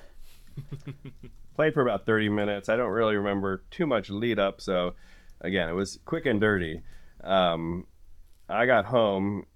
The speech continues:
Speaker 2: and I said, "Eli, I just played this amazing game. You're gonna love it."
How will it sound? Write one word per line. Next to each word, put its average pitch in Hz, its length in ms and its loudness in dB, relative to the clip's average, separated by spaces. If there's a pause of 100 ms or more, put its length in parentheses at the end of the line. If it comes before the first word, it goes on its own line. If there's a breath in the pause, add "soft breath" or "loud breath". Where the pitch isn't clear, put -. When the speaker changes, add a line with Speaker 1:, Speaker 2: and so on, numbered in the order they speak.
(140)
Speaker 2:
and 85 120 -8
I 80 120 -6
said, 78 260 -12
"Eli, 104 380 0 (200)
I 110 60 -12
just 123 180 -10
played 120 160 -2
this 110 120 -4
amazing 117 640 0
game. 104 340 0
You're 98 100 -4
gonna 101 200 -4
love 107 260 0
it." 87 180 -2